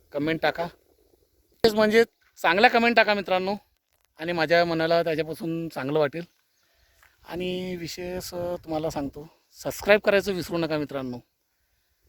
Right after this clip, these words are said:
कारण सबस्क्राईब केल्यानंतर माझ्या मनाला खूप चांगलं वाटते, कारण आम्ही एक, अ, तुमच्या सपोर्टची आम्हाला गरज आहे मित्रांनो.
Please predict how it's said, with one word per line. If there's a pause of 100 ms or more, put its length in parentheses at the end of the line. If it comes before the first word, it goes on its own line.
(260)
कारण
सबस्क्राईब
केल्यानंतर
माझ्या
मनाला
खूप
चांगलं
वाटते,
कारण
आम्ही (500)
एक,
अ, (1600)
तुमच्या
सपोर्टची
आम्हाला
गरज
आहे
मित्रांनो.